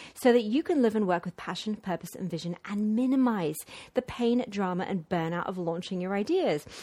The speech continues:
So if you like the idea of changing the world because your ideas are game-changing and you want to combine your desire for passion, purpose, and impact,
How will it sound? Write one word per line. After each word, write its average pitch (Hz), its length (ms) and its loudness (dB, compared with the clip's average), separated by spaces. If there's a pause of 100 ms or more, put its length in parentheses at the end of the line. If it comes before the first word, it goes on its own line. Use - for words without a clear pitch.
(180)
So 311 100 2
if 277 80 6
you 330 260 4
like 349 180 2
the 285 120 2
idea 220 400 6
of 196 140 -2
changing 214 640 2
the 202 100 4
world 170 560 2
because 196 400 -2
your 185 200 2
ideas 180 840 4 (320)
are 196 120 6
game-changing 180 1040 2
and 165 380 -4
you 180 160 -4
want 180 380 2
to - 160 -10
combine 175 600 0
your 170 120 0
desire 165 420 -2
for 190 140 -10
passion, 175 580 -6
purpose, 208 540 -2
and 170 120 -6
impact, 240 540 0